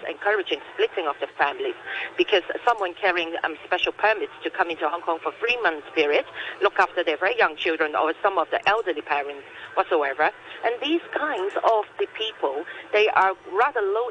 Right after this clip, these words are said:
income, as our understanding, or different nature, um, of their earnings. They are rather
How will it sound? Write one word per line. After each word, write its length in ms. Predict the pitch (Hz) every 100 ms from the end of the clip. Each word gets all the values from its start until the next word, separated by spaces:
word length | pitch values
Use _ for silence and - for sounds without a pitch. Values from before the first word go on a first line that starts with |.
| 240
income, 440 | 220 - 160 165 220
as 140 | 185 175 -
our 240 | 185 240
understanding, 720 | 180 143 131 147 127 123 139 220 - - -
or 200 | 190 196 -
different 320 | 440 254 339 233 - - 427 -
nature, 480 | 226 233 - 147 160 - - -
um, 240 | 190 175 -
of 160 | 185 -
their 240 | 175 156 -
earnings. 380 | 151 139 147 214 - - -
They 160 | 214 214 214
are 140 | 196
rather 260 | 220 302